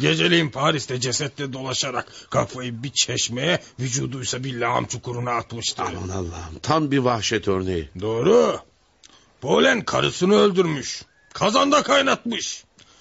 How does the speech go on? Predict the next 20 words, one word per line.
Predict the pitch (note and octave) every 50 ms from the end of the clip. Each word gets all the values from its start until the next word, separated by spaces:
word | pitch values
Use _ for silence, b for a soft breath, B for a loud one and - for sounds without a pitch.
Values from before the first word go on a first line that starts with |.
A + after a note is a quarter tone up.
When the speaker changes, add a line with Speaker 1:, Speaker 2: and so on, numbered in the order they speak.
| b b
Speaker 1:
Jean | C3+ E3+ G#3 A3 A3+
Martin | A#3 B3 A#3+ G3 - - B3+ A#3 E3 B B B
ihtiyar | F3+ F#3+ - - - G3 G#3+ A3 F#3 D#3+
babasına | E3 F3 F3+ F#3 E3+ - F#3 G3+ F#3+ E3+
bir | E3+ -
pencere | - D#3+ E3+ E3+ F3 F#3 F#3 F3+
açtığı | F3 E3 D#3+ - - G3 F#3
sırada | - - E3+ D#3 D3 D#3 F#3 F#3+
tabancayla | - - - - E3+ G3 G3 F#3 D#3+ F3 E3 F3 F3
ateş | D#3+ - - - - - G#3+
etmiş. | G#3 - - B3 A#3+ G3+ - - - - _ - _ _ - - -
Speaker 2:
Baba | B2+ B2+ D3 C#3+
katili | - B2 G#2+ F2 E2 - F#2+ F2 F2
ha? | G2 B2+ C3+ B2+
Speaker 1:
Ha? | D#3 F#3+ A3+ B3+ C4 C4+ C4 C4 A#3+ G#3 - B B B B B B B B B B B _ - B2
Justin | C#3+ F#3+ A3+ A3+ - - - A3+ A#3 A#3+ A#3+ G#3+ E3 - - -
arkadaşını | C#3 D#3+ F3 - G#3 G3+ G#3 G3 D#3 F3+ G#3+ A#3 A#3
zehirleyen | G3+ F#3+ G3+ F#3 G3+ A3 G#3 G#3+ G#3+ A3+ A#3 A#3 A3
bir | A3+ G3+
hekim. | - - F#3 - - - F4+ E4+ G#3